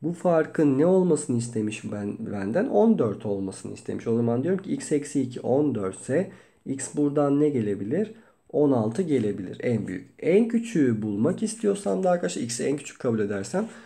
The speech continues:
burada bakıyorum en büyük değerim kaçmış? On beş. O zaman en büyük değeri on beş yazdım. En küçük değeri x olarak aldım. Ve bu aradaki farkın açıklığın kaç olması istenmiş? On dört. O zaman x'imin buradan kaç gelmesi lazım? Bir.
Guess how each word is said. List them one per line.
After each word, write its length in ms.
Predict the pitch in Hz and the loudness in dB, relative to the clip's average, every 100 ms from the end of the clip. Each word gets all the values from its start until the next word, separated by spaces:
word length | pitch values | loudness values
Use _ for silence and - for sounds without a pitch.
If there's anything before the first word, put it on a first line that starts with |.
| - | -8
burada 280 | 170 175 180 | -4 0 2
bakıyorum 380 | 180 180 190 180 | 2 4 4 4
en 280 | 151 170 175 | 4 4 4
büyük 240 | 170 170 | 2 0
değerim 340 | 165 160 160 160 | 0 2 2 -2
kaçmış? 680 | 175 156 - 143 208 226 - - _ - | -2 -4 -2 0 2 0 -10 -20 _ 0
On 320 | 165 175 139 | 2 4 2
beş. 240 | 92 - | -2 -4
O 100 | 123 | -2
zaman 320 | 123 127 127 127 | 0 0 0 2
en 280 | 147 160 160 | 2 4 4
büyük 280 | 156 147 | 2 2
değeri 280 | 147 143 147 | 4 6 4
on 340 | - 131 139 151 | 2 2 2 4
beş 260 | 147 147 | 2 2
yazdım. 340 | 151 143 143 147 | 4 4 2 0
En 200 | 127 139 | 2 0
küçük 300 | 143 - - | 0 -10 0
değeri 260 | 147 127 113 | 2 4 2
x 200 | 117 147 | 0 2
olarak 320 | 143 139 139 | 2 2 2
aldım. 400 | 139 139 160 180 - - - | 4 4 4 0 -10 -12 -4
Ve 120 | 127 | 0
bu 100 | 160 | 4
aradaki 280 | 151 151 165 | 4 4 -2
farkın 480 | 160 147 143 165 | 0 2 2 -2
açıklığın 540 | 175 120 - - 135 135 | -2 -2 -6 0 2 2
kaç 220 | 156 147 | 0 2
olması 360 | 135 107 104 104 | 2 2 0 -6
istenmiş? 580 | 98 - 104 151 175 - | -6 -6 -4 -2 -4 -4
On 280 | 104 104 123 | -4 0 2
dört. 200 | 170 185 - - _ | 2 2 -6 -20 _
O 120 | - | 0
zaman 260 | 143 147 - | 2 2 0
x'imin 460 | 131 - 156 165 156 | -4 -2 0 2 0
buradan 320 | 139 139 135 | 2 2 0
kaç 260 | 143 143 | -4 -6
gelmesi 440 | - 107 101 98 104 | -4 -2 -2 -4 -6
lazım? 500 | 104 101 160 190 135 | -4 -2 0 -2 0
Bir. 240 | 104 - | -4 -4